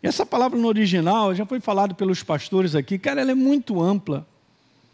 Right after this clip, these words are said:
É um mestre, é um conselheiro, é um advogado, ele é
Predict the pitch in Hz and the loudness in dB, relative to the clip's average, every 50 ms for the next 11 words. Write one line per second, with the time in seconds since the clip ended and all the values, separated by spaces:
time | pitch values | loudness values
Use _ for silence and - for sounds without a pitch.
0 | _ _ _ _ _ - - 226 190 160 147 156 165 180 185 180 165 - - - | _ _ _ _ _ -6 -2 0 0 2 2 2 2 2 0 0 -2 -4 -8 -8
1 | - - 156 151 151 170 - 202 214 208 - 214 208 202 - - - 175 147 139 | -6 -2 0 0 0 0 -2 -2 -4 -2 -2 -2 -2 -2 -2 0 0 0 0 0
2 | 135 143 156 170 175 175 170 190 208 208 208 190 175 196 170 175 165 139 120 110 | 2 2 2 4 2 2 0 -2 -4 -4 -4 -4 -4 -4 -4 -2 -4 -4 -4 -2
3 | 104 135 143 156 165 170 160 147 190 233 294 311 | 0 0 0 2 2 0 0 -2 -2 -2 -2 -4